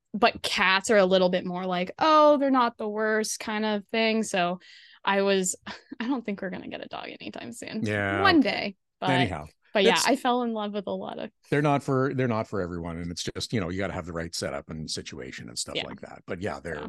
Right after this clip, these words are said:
Speaker 1: Yeah.
Speaker 2: they're special, as Larry certainly is. So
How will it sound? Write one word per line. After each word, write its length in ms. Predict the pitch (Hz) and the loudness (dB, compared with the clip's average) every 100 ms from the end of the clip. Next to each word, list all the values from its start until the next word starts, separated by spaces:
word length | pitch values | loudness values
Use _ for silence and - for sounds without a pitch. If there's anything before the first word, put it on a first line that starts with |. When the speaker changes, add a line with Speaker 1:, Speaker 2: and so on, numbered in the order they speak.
| - | -12
Speaker 1:
Yeah. 80 | - - _ _ | -18 -20 _ _
Speaker 2:
they're 220 | 117 80 - | -10 -10 -12
special, 520 | - - 67 - 65 | -16 -12 -12 -12 -12
as 240 | 76 73 - - | -12 -12 -14 -12
Larry 300 | 90 71 76 | -12 -12 -12
certainly 400 | - 80 85 71 | -12 -12 -16 -16
is. 200 | 58 58 | -14 -10
So 180 | 60 | -12